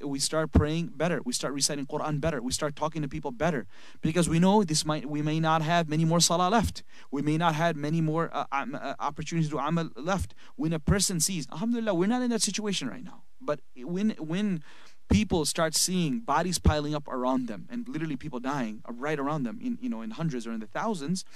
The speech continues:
Ibn Hajar rahmatullah alayhi, uh, uh, who has seen and who's written about many of these, f-, uh, you know, large, uh, large-scale plagues that have, uh, that had affected the Muslim community,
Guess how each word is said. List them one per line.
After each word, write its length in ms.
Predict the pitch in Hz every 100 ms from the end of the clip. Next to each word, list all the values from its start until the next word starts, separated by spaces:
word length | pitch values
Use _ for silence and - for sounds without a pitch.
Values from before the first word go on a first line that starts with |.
| - -
Ibn 160 | 139 143
Hajar 240 | - 185
rahmatullah 440 | 165 147 135 120 117
alayhi, 260 | 135 135 123 - - - -
uh, 40 |
uh, 580 | 135 117 113 - - 113
who 140 | 127 131
has 180 | 120
seen 380 | 113 - 156 135
and 100 | 110
who's 160 | 113 110
written 200 | 156 151
about 280 | 123 123 113 - - - - - - - - -
many 240 | 143 147 151
of 60 |
these, 180 | 131 127
f-, 280 | - - 123
uh, 180 | 123 113
you 120 | 123
know, 100 | 120
large, 400 | 113 123 123 - -
uh, 60 | 117
large-scale 480 | 127 139 - 123
plagues 420 | 113 147 165 151 123
that 140 | 120
have, 200 | 113 107 -
uh, 100 | 113
that 160 | 113
had 200 | 113 110
affected 340 | 110 107 151 120
the 60 |
Muslim 380 | 120 123 117 117
community, 480 | - 123 165 185 139